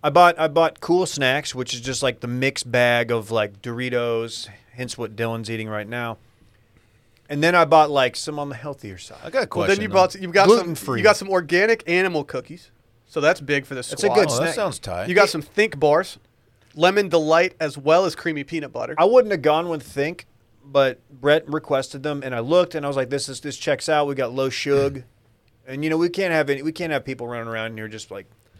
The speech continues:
Speaker 1: spiking their insulin and
Speaker 2: All right,
Speaker 1: whatnot."
Speaker 2: listen, I'm, I'm very appreciative of what, what you've done with the snacks.
Speaker 1: We
Speaker 2: It's,
Speaker 1: haven't even scratched the
Speaker 2: it's gonna be
Speaker 1: surface.
Speaker 2: great. I, I can't wait to get in there. Actually, I already have. I've already enjoyed a snack. Uh, why so much Ritz, Ritz crackers?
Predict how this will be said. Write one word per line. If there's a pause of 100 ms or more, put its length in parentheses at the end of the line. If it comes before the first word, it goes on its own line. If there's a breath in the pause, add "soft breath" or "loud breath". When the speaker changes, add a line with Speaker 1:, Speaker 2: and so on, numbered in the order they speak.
(160)
Speaker 1:
spiking
their
insulin
and
Speaker 2:
All
right,
Speaker 1:
whatnot."
Speaker 2:
listen,
I'm,
I'm
very
appreciative
of
what,
what
you've
done
with
the
snacks.
Speaker 1:
We
Speaker 2:
It's,
Speaker 1:
haven't
even
scratched
the (160)
Speaker 2:
it's
gonna
be
Speaker 1:
surface.
Speaker 2:
great. (100)
I, (180)
I
can't
wait
to
get
in
there.
Actually,
I
already
have.
I've
already
enjoyed
a
snack. (580 soft breath)
Uh, (120)
why
so
much
Ritz, (300)
Ritz
crackers?